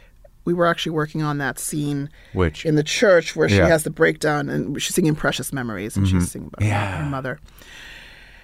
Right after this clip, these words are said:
Speaker 1: And she, you know, we had to take a break. I think we were doing a turnaround. She
Speaker 2: Yeah.
Speaker 1: was, she sat, she was sitting in the aisles and she was just still crying because
Speaker 2: Yeah.
Speaker 1: whatever she had to do to get herself there, she
Speaker 2: Yeah.
Speaker 1: was still there, you
Speaker 2: Yeah.
Speaker 1: know?
Speaker 2: Mm.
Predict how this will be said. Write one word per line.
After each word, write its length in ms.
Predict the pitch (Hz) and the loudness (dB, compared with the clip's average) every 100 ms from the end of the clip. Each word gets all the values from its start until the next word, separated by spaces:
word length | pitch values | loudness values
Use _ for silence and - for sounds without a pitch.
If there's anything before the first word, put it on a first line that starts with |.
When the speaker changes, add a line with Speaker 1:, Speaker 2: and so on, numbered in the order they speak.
| - | 0
Speaker 1:
And 200 | 165 170 | 2 4
she, 280 | - 202 170 | 2 2 2
you 120 | - | 4
know, 100 | 170 | 4
we 100 | 165 | 6
had 140 | 160 | 4
to 100 | - - - | 2 -4 -6
take 180 | - 185 | 0 2
a 40 | 147 | 4
break. 200 | 151 143 | 4 4
I 40 | |
think 100 | 147 | 2
we 40 | 147 | 0
were 40 | |
doing 160 | 143 139 | 0 -2
a 40 | 139 | -2
turnaround. 440 | 151 147 139 135 | -2 -2 -2 0
She 100 | 92 | 2
Speaker 2:
Yeah. 100 | 82 | 2
Speaker 1:
was, 480 | 135 - - - - | 2 -4 -8 -8 -6
she 120 | - | -4
sat, 400 | 156 - 139 127 | -4 -2 0 0
she 80 | - | -4
was 80 | 151 | -4
sitting 180 | - 151 | -2 -2
in 100 | 143 | -2
the 100 | - | -4
aisles 440 | - 139 135 120 | -4 -2 -2 -4
and 80 | 147 | -8
she 120 | - | -8
was 100 | 139 | -6
just 320 | - - - - - | -6 -10 -10 -14 -8
still 340 | - - 196 185 | -4 2 4 4
crying 560 | - 151 123 123 - - - | 0 0 -2 -4 -12 -14 -8
because 240 | 160 - | 0 4
Speaker 2:
Yeah. 60 | 165 | 6
Speaker 1:
whatever 280 | 165 165 165 | 6 4 4
she 140 | 160 | 2
had 140 | 156 147 | 0 0
to 100 | 147 151 - | -4 -8 2
do 160 | 170 | 6
to 80 | 156 | 6
get 220 | 151 165 160 | 6 2 2
herself 440 | 151 - 139 - | 0 0 -2 -2
there, 280 | 139 135 135 | -2 0 2
she 120 | - | 4
Speaker 2:
Yeah. 120 | 95 | 4
Speaker 1:
was 100 | 147 156 | 4 2
still 200 | 190 185 | 2 4
there, 400 | 180 311 110 139 | 4 4 2 0
you 60 | 85 | 2
Speaker 2:
Yeah. 60 | 80 | 4
Speaker 1:
know? 240 | 151 - - | 4 2 -2
Speaker 2:
Mm. 220 | 87 78 | 0 0